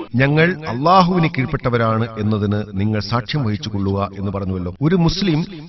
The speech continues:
ശരിയായ പാതയിലാണോ അല്ലയോ എന്ന് പരിശോധിക്കുവാൻ ഖുർആനുമായി ഒത്തുനോക്കിയാൽ മതിയാകും. അദ്ദേഹം സുൽത്താൻ,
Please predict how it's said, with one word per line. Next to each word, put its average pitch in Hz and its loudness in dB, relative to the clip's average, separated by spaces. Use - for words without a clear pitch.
ശരിയായ 196 4
പാതയിലാണോ 160 2
അല്ലയോ 143 2
എന്ന് 123 0
പരിശോധിക്കുവാൻ 90 -4
ഖുർആനുമായി 160 2
ഒത്തുനോക്കിയാൽ 110 -2
മതിയാകും. 71 -8
അദ്ദേഹം 101 -2
സുൽത്താൻ, 101 -4